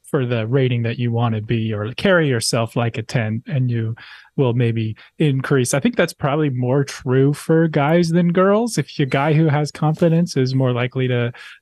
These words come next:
you know, exude that and, and attract women than a girl who is only relying on confidence for that, 'cause a girl can be pretty delusional about that. Um, and the outward cannot reflect the inward confidence, but I don't know, maybe that's,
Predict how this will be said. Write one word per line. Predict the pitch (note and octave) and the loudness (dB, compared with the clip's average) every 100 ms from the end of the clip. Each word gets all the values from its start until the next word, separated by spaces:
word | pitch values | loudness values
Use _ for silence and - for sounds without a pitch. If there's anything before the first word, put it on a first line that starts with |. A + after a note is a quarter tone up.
| - | -4
you | D3 | -2
know, | C3+ | 0
exude | C3+ C#3 C3 C#3 C3+ | -2 -2 0 0 0
that | C3+ C3 | -2 -2
and, | A#2+ A#2 B2+ | -2 -6 -6
and | C3 B2 B2 - - _ | -4 -4 -4 -8 -16 _
attract | D3 - C3+ B2+ - | -8 -2 -2 -4 -4
women | B2 B2 C3 C3 | -2 0 0 0
than | C3 B2 A#2+ B2 | 0 0 0 0
a | B2 | -4
girl | A#2 B2 C3+ C3+ | -2 -2 0 0
who | C#3+ C#3+ C#3+ - | 0 0 -2 -2
is | C#3 | -2
only | C3 D3 D#3+ | 2 2 4
relying | D#3+ E3 D#3+ | 4 4 4
on | D#3+ D#3+ | 4 2
confidence | - E3+ - F#3 F3+ | 0 -2 0 -2 0
for | - | 2
that, | F#3 G3 G3 | 4 4 2
'cause | C#3+ | 0
a | C3 C#3 | 2 2
girl | C#3 | 0
can | D3+ C3 | -2 -4
be | B2+ B2+ B2+ B2+ | -2 -2 -2 -6
pretty | - D3 | -4 -4
delusional | B2+ C3 C3+ D3+ D#3 | -2 0 0 2 2
about | D3+ D3+ D3 | 2 0 -2
that. | E3+ E3 - - - - - - | -2 -2 -4 -14 -20 -20 -14 -2
Um, | D#3+ D#3 D#3+ D#3+ G3+ - | 2 4 4 2 0 0
and | E3+ C#3+ C#3+ C#3 - - - | 2 4 2 -2 -6 -10 0
the | C#3 C#3 C#3 | 2 2 0
outward | D3+ D#3 D3+ D3 | 0 2 2 2
cannot | - D3+ C#3+ D3 _ _ _ - - | 0 0 2 -2 _ _ _ -8 -4
reflect | C3 D3+ - | -2 -2 0
the | D#3+ D3+ | 0 2
inward | D#3+ E3+ | 4 2
confidence, | D#3+ E3+ E3+ F#3+ G3 - | 2 -2 0 2 0 0
but | - A#2+ - | -2 -2 0
I | |
don't | C#3+ | 0
know, | A2+ A2+ | 0 0
maybe | C3 | 0
that's, | B2 A#2+ - - | 0 -2 -4 -10